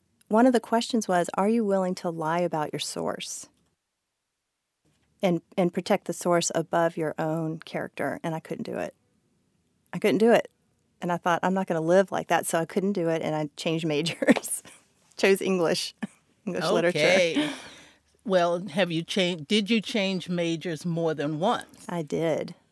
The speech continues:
Speaker 2: I think everyone has five or six majors
Speaker 1: Yes.
Speaker 2: before you finally settle in. <laughs>
Speaker 1: Yes. I started with film.
Speaker 2: Oh.
Speaker 1: I started with film because this was back in the age of M T V.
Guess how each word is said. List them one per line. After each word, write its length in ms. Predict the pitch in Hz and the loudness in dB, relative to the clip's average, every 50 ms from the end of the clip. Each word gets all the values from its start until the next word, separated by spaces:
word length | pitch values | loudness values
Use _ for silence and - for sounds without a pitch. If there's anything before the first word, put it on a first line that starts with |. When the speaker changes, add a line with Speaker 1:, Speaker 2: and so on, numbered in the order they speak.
| _ _ _ _ _ _ _ _ _ - | _ _ _ _ _ _ _ _ _ -8
Speaker 2:
I 140 | - 196 190 | -4 -4 -4
think 300 | - - 220 202 185 - | -2 -2 -4 -4 -2 0
everyone 560 | 180 185 185 196 185 170 175 160 160 156 143 | 0 0 0 0 -4 -4 -4 -4 -4 -4 -6
has 340 | - - 165 175 160 160 - | -6 -2 0 2 2 2 0
five 380 | - - 180 180 180 180 175 | -4 2 4 4 4 4 2
or 60 | 170 160 | 0 -4
six 260 | - 208 180 - - | -2 -2 -4 -2 0
majors 420 | 185 175 185 185 185 147 160 160 190 | 0 2 2 2 0 0 -2 -2 0
Speaker 1:
Yes. 140 | 190 170 | -2 -2
Speaker 2:
before 220 | - - 262 285 311 | 2 8 8 8 8
you 100 | 294 320 | 8 2
finally 420 | - - 370 381 392 392 359 339 | 2 2 4 4 4 4 4 2
settle 460 | 269 - - - 285 277 247 240 240 | 0 0 4 6 6 8 8 8 8
in. 420 | 233 233 214 160 127 294 285 - - | 8 8 6 6 2 0 0 -2 -2
<laughs> 40 | 240 | 0
Speaker 1:
Yes. 840 | 220 220 254 320 359 392 381 330 247 185 175 - - - - - _ _ _ _ - | 0 0 0 2 2 0 2 2 2 0 0 -4 -8 -12 -14 -18 _ _ _ _ -4
I 80 | 226 | -2
started 300 | 240 - - 294 294 285 | -2 0 4 4 4 6
with 160 | 240 220 196 - | 6 4 2 2
film. 500 | - - 262 254 220 170 147 139 156 143 _ _ _ _ _ _ _ - | -2 -2 2 2 4 4 2 2 0 -4 _ _ _ _ _ _ _ -4
Speaker 2:
Oh. 340 | 202 254 370 349 240 196 - | -4 -4 -2 -2 -4 -4 -2
Speaker 1:
I 60 | 226 | -4
started 260 | 208 - - 247 247 240 | -6 -2 0 0 2 2
with 160 | 226 196 - | 2 0 0
film 360 | - - 190 175 160 143 143 | 0 0 2 2 2 2 0
because 280 | 147 - - 202 185 190 | -2 0 0 0 0 2
this 220 | 202 240 269 - | 2 2 2 2
was 120 | 311 269 - | 2 0 2
back 280 | - 214 202 202 - | 4 4 4 4 4
in 60 | 208 190 | 2 0
the 80 | 185 - | 0 0
age 280 | - 180 185 190 175 170 | 2 2 2 2 2 0
of 140 | 160 156 - - | -2 -2 0 2
M 240 | 202 214 226 233 | 4 6 6 6
T 340 | 233 - - 220 208 202 202 | 6 4 0 0 0 0 2
V. 400 | 180 180 175 160 131 120 - 175 | 2 2 2 2 0 -2 -6 -8